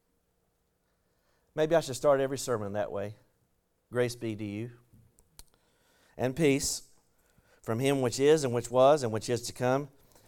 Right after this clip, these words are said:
and from the seven spirits which are before his throne." Let's go to the next slide. So John writes to the seven churches. Now, were there only seven churches in Asia?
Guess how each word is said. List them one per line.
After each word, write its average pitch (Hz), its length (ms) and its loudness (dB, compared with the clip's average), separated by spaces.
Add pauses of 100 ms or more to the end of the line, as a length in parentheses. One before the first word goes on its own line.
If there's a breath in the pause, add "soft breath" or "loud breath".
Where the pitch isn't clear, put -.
(380 soft breath)
and 110 120 -2
from 117 140 -4
the 104 80 -4
seven 160 380 2
spirits 143 460 -4
which 120 180 -10
are 117 60 -8
before 117 340 -8
his 113 200 -8
throne." 95 380 -6 (1800)
Let's 110 140 -8
go 147 160 6
to 143 60 0
the 127 80 -4
next 123 220 -8
slide. 104 320 -12 (3250 soft breath)
So 147 180 0
John 180 320 8
writes 196 280 8
to 156 120 -4
the 123 100 -6
seven 175 480 -2
churches. 120 720 -6 (800)
Now, 143 160 4
were 151 120 8
there 156 140 8
only 226 220 6
seven 202 340 2
churches 190 640 -6
in 160 160 -4
Asia? 175 400 -2